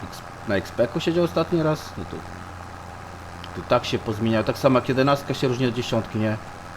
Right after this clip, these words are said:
Wczoraj, żeby ogarnąć głosowe granie, a, ale musiałem się namęczyć, o.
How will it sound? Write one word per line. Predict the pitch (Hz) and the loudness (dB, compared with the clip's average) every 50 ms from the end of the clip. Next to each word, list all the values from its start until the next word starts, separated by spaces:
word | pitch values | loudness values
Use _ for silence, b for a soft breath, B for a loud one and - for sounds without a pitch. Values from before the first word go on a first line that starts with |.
| 92 90 87 - - | -12 -12 -10 0 6
Wczoraj, | - 135 123 131 120 | 6 8 8 8 6
żeby | 113 127 120 120 113 - - | 4 4 4 4 4 4 4
ogarnąć | - 143 127 117 131 127 127 127 123 120 113 - - - - - - - - - 104 - - - - - | 2 4 8 10 10 10 10 8 6 6 4 2 -2 -8 -10 -10 -10 -10 -8 -8 -8 -8 -8 -10 -6 0
głosowe | 127 127 127 - - - 135 117 107 110 107 104 - - | 2 2 2 0 0 0 0 2 4 4 4 4 2 -2
granie, | 127 113 127 120 113 110 110 110 110 113 113 107 - - 90 104 117 | -2 2 6 8 8 8 8 8 6 6 4 4 0 -4 -8 -4 0
a, | 127 127 120 120 113 | 2 4 6 8 8
ale | 113 113 | 8 8
musiałem | 113 110 - 110 104 | 8 6 6 4 4
się | 98 - | 4 4
namęczyć, | 107 104 104 107 104 95 - - 98 90 - - - - | 4 6 6 6 4 2 0 -4 -6 -6 -6 -6 -4 -2
o. | 120 - 110 | 0 0 0